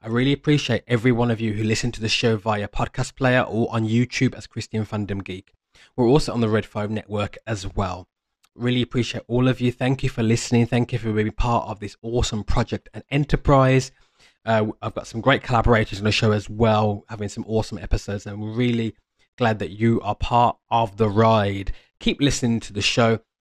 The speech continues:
Uh, also, you can follow, uh, the show on Twitter. Uh, uh, if you put in the Law Be With You podcast show or Law Be With You, uh,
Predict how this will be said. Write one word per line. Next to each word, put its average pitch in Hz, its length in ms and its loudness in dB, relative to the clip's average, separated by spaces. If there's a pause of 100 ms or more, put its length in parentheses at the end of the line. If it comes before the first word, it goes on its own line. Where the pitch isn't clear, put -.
(140)
Uh, 113 260 2
also, 151 280 4
you 120 100 6
can 117 160 0
follow, 113 460 2 (380)
uh, 104 260 0 (160)
the 104 80 -8
show 120 220 0
on 113 180 -4
Twitter. - 500 4
Uh, 107 300 -2
uh, 107 180 -8
if - 140 -12
you 113 60 -4
put - 160 0
in 120 160 -4 (280)
the 110 140 -2
Law 110 260 2
Be 104 120 0
With 104 180 0
You 104 80 -4
podcast - 380 -2
show 123 200 0
or 101 140 -2
Law 104 260 2
Be 104 120 -2
With 113 240 -2
You, 135 220 2 (460)
uh, 107 260 -4